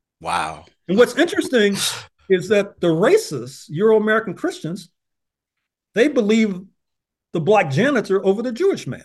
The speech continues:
Speaker 2: interestingly enough.
Speaker 1: Wow.
Speaker 2: It's, it's, it's very deep. It's very
Speaker 1: Yeah.
Speaker 2: interesting. And what happens with the lynching of Leo Frank, that leads to many affluent Jewish Am-, Americans beginning to fund anti-lynching movements
Speaker 1: Mm-hmm.
Speaker 2: because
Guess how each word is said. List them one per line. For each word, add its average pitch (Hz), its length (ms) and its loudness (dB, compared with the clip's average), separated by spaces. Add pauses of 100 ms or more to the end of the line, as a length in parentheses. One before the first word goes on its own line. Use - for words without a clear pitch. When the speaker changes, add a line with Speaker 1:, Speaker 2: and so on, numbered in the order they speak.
Speaker 2:
interestingly 170 520 -6
enough. 190 280 -8 (180)
Speaker 1:
Wow. 92 280 -4 (540)
Speaker 2:
It's, - 160 -20
it's, 233 200 -12
it's 233 140 -12
very 285 300 -4
deep. 160 340 -6
It's 131 120 -12
very 233 320 4
Speaker 1:
Yeah. 208 100 -14
Speaker 2:
interesting. - 440 -12 (460)
And 185 440 -2 (680)
what 185 220 0
happens 214 640 -2 (420)
with 170 260 -4
the 156 80 0
lynching 180 380 0
of 151 100 -4
Leo 156 180 2
Frank, 208 340 -6
that 160 220 -2
leads 165 300 -2
to 147 80 -8
many 151 320 -6
affluent 170 420 -2
Jewish 151 280 0
Am-, 143 240 -8 (100)
Americans 139 500 -4
beginning 139 360 -6
to 135 80 -8
fund 156 640 -4 (960)
anti-lynching 185 640 0
movements - 520 -16 (120)
Speaker 1:
Mm-hmm. - 80 -12
Speaker 2:
because - 440 -4